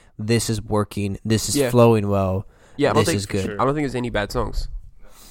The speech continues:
Speaker 2: And it's one of those albums that you could put on shuffle and it doesn't bother me.
Speaker 3: To end it, I have a question.
Speaker 1: Yeah.
Speaker 2: Yeah.
Speaker 3: What do you think album sales are gonna look like for that album?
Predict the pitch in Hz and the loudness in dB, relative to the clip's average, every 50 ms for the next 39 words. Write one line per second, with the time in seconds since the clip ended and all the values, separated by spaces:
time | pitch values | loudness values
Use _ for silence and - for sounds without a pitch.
0 | - - - - - - - - - - - 185 180 170 165 - 180 165 160 151 | -20 -20 -20 -20 -20 -20 -20 -20 -4 2 4 4 6 4 2 2 0 0 0 0
1 | 147 - 123 113 123 127 123 117 - 131 117 127 - 127 117 113 107 98 - 113 | 0 0 2 0 2 0 -2 -6 -6 -8 -8 -6 -4 -4 -2 -2 -4 -4 -4 -4
2 | 104 - - - - - - - - - - 104 101 95 98 107 104 107 101 - | -4 -4 -6 -10 -14 -14 -14 -18 -16 -12 -8 -6 -6 -4 -4 -6 -8 -8 -6 -6
3 | 90 87 - - - - - - - - - - 143 - - - 147 143 120 104 | -6 -6 -6 -8 -12 -18 -20 -20 -20 -12 -8 -8 -8 -8 -6 -8 -6 -4 -4 -4
4 | 104 - - - - - 104 107 110 - - 110 101 - - 95 - 110 104 101 | -4 -4 -6 -12 -8 -6 -6 -6 -6 -8 -8 -10 -10 -10 -10 -6 0 2 4 4
5 | 95 92 92 - 90 - - _ - - - _ _ _ _ _ _ _ _ _ | 4 2 0 -2 -6 -10 -10 _ -20 -20 -20 _ _ _ _ _ _ _ _ _
6 | _ _ _ _ _ _ _ - 123 120 120 120 120 113 - 123 117 107 - - | _ _ _ _ _ _ _ -10 -8 -6 -6 -6 -6 -6 -6 -8 -8 -8 -8 -10
7 | 101 104 101 - 113 120 - 107 104 101 - - 98 95 92 92 92 95 95 - | -8 -8 -8 -10 -14 -14 -10 -10 -10 -10 -10 -14 -12 -12 -12 -12 -12 -14 -16 -16
8 | 98 98 98 - - 95 92 95 95 95 95 95 95 95 - | -16 -18 -18 -16 -14 -12 -12 -12 -12 -12 -14 -14 -16 -16 -18